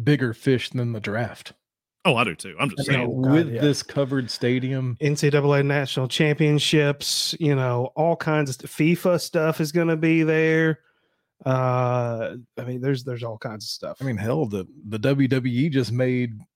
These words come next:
Speaker 1: billion dollar Impact in Dallas two nights.
Speaker 3: Uh, yeah.
Speaker 1: WrestleMania.
Speaker 3: Uh, I, well, I mean, all kinds of, I mean, anything like that,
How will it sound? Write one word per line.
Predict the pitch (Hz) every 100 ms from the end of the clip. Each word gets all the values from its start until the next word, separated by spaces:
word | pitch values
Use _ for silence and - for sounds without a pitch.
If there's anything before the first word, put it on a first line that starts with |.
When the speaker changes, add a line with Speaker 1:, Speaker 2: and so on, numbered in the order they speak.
| _ 151
Speaker 1:
billion | 120 139 151 143
dollar | 131 131 139 120
Impact | 147 165 139 123
in | 120 104
Dallas | 110 175 165 139 - - - -
two | - 175
nights. | 156 156 208 - - _ _
Speaker 3:
Uh, | 151
yeah. | 139 170 156
Speaker 1:
WrestleMania. | 156 156 - 165 202 190 113 -
Speaker 3:
Uh, | 143
I, | 156
well, | 156 151
I | 160
mean, | 165 147
all | 160
kinds | - 190 254
of, | 135
I | 143
mean, | 170 -
anything | 208 320 - 131 117
like | 107 110
that, | 110 95